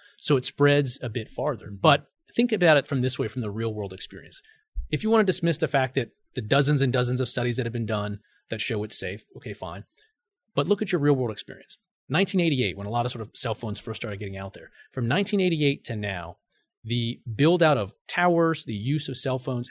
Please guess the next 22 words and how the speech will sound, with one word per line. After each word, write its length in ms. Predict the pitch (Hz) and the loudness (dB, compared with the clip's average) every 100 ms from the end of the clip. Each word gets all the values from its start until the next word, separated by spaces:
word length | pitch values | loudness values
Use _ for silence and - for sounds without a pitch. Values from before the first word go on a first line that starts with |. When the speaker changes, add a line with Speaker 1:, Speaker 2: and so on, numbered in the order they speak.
| - | -10
Speaker 1:
has 180 | 110 - | -8 -4
spiked 840 | - - - _ - 117 - - _ | -4 -6 -10 _ -4 -4 -6 -12 _
like 180 | 151 151 | 0 2
a 100 | 139 | 0
hockey 460 | 120 - 165 - 117 | -4 -4 -4 -2 -8
stick, 300 | - - - _ _ _ | -8 -10 -18 _ _ _
okay? 240 | 139 127 147 _ _ _ _ _ _ _ | -10 -10 -10 _ _ _ _ _ _ _
Over 140 | - 175 | 4 4
that 80 | 143 | 4
same 260 | - 262 | 2 4
period 240 | 247 262 - | 4 2 0
of 80 | |
time, 240 | 90 123 156 _ _ _ _ _ | -4 -6 -10 _ _ _ _ _
the 340 | 113 139 139 - | -2 0 0 2
incidence 460 | 185 180 185 165 | 2 4 0 2
of 280 | 156 127 120 | 2 0 -2
brain 540 | 110 107 139 160 175 | -4 2 4 4 4
and 120 | 160 139 | 2 2
other 180 | 127 | 0
nervous 400 | 107 120 135 143 | 0 0 2 2
system 260 | - 127 135 | 0 -2 -4
cancers 540 | - 120 120 135 131 | -4 -6 -4 -4 -6